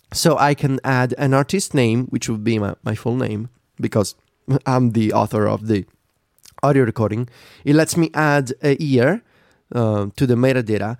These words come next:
And most importantly, it allows me to add, uh, an artwork. So I fetch an image from iCloud Drive, again, thanks to Workflow, which has a native iCloud Drive support. I fetch this J peg image,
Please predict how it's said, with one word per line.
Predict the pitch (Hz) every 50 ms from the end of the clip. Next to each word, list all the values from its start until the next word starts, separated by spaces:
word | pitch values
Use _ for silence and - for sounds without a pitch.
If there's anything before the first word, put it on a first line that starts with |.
| _ _ _ _ _ _ -
And | 151 151
most | 147 160 208 202 - -
importantly, | 233 147 - 170 180 - - - 127 120 113 107 104 101 - _ _ -
it | 143 139 139
allows | 139 143 147 156 185 196 -
me | 226 214 202
to | - - - 180 165 - -
add, | 160 156 151 143 143 139 143 139 123 - - - _ _ _ -
uh, | 135 135 127 123 120 117 110 107 101 - - _ _ _ _ _ _ _ _ _ _ -
an | 160 151
artwork. | 151 160 175 170 - 131 113 110 101 95 - - - - _ _ _ _ _ _ _ _
So | - - - 147 131 123 -
I | - 135 135 139 135
fetch | - - - 180 208 - - 277
an | 247 208
image | 190 160 139 120 113 113 - - - _ _ _ _ _ _
from | - - - 151 147 135 131
iCloud | - 135 151 156 156 - 156 135 123
Drive, | 117 123 127 110 95 95 107 117 127 127 - 220 226 - _ _
again, | - 139 135 131 131 110 107
thanks | 110 - 143 139 139 - -
to | -
Workflow, | 135 113 110 110 - - - 127 135 147
which | 175 - -
has | 117 107 -
a | 110
native | 110 110 117 117 113 110 117 110 101 101 -
iCloud | 120 123 123 120 131 117 113 -
Drive | 123 127 117 123 - -
support. | - - 127 - 127 113 117 120 - _ - - _ _ _ _ - _ -
I | 147 151 147
fetch | - - 170 185 - -
this | - 165 156 - - - - 127
J | 117 107 151 143 151
peg | 160 170 143 117 107
image, | 113 107 95 98 110 120 - -